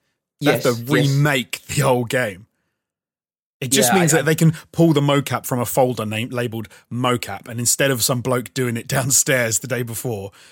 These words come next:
Speaker 1: they've got it from a few years ago. Like, that's the only, and the dialogue, same with the dialogue.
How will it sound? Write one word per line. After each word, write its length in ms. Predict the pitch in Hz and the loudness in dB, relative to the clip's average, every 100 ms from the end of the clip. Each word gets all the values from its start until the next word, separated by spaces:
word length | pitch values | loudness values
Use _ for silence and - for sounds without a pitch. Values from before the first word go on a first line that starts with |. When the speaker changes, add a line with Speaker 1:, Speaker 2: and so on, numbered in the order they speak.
| _ - | _ -4
Speaker 1:
they've 220 | 123 110 | -2 0
got 160 | 127 120 | 0 0
it 100 | 110 | -2
from 200 | 127 117 | -4 -6
a 60 | |
few 160 | - 113 | -6 -6
years 260 | 113 117 | -4 -6
ago. 260 | 110 - 101 | -8 -14 -14
Like, 140 | 143 139 | -12 -4
that's 180 | 170 - | -2 0
the 120 | 123 | -2
only, 140 | 117 | 0
and 120 | 139 | 2
the 60 | 143 | 2
dialogue, 400 | 175 160 104 104 | 4 2 0 -4
same 180 | - 151 | -2 -2
with 60 | |
the 80 | 127 | -2
dialogue. 420 | 113 127 92 107 | -2 -2 -2 -12